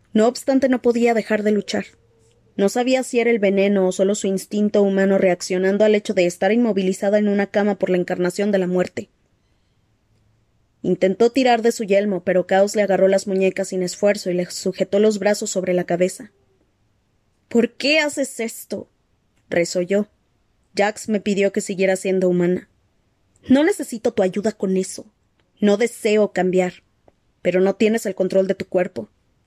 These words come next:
Porque tú estás encima de él". Caos levantó parte de su peso, aunque sus manos seguían sujetándole las muñecas y sus piernas presionaban con firmeza las suyas.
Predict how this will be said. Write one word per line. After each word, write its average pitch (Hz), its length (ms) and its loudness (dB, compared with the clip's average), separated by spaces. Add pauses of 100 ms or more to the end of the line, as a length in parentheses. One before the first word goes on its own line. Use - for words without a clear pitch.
(220)
Porque 240 300 -2
tú 403 300 0
estás 370 340 -4
encima 311 400 0
de 226 240 0
él". 240 140 -6 (2000)
Caos 233 300 0
levantó 247 420 2
parte 226 260 0
de 208 120 2
su 202 120 -8
peso, 208 480 -4
aunque 180 320 -4
sus 180 240 -8
manos 202 300 2
seguían 190 280 -2
sujetándole 196 560 0
las 180 220 0
muñecas 190 680 -4
y 185 60 -8
sus - 240 -10
piernas 214 400 0
presionaban 190 580 -2
con 185 200 -2
firmeza 190 480 0
las 185 140 -4
suyas. - 480 -10